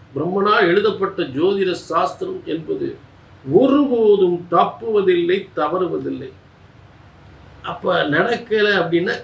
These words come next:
அந்த கணித்து சொல்லக்கூடிய முறைதான் தவறு ஏற்படுகின்றது, அதுதான் உண்மை. புரிஞ்சுட்டீங்களா? ஆக ஜோதிடம் ஒருபோதும் தப்புவதில்லை. இறைவனால், பிரம்மனால்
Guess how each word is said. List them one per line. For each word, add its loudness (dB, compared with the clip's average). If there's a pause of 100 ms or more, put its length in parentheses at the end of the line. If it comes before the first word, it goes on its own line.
அந்த -2 (180)
கணித்து 0 (120)
சொல்லக்கூடிய 2 (160)
முறைதான் 2
தவறு -4
ஏற்படுகின்றது, -14 (680)
அதுதான் 8
உண்மை. 4 (2000)
புரிஞ்சுட்டீங்களா? 0 (1160)
ஆக 4 (800)
ஜோதிடம் 4 (100)
ஒருபோதும் 2 (140)
தப்புவதில்லை. 2 (160)
இறைவனால், 2
பிரம்மனால் 0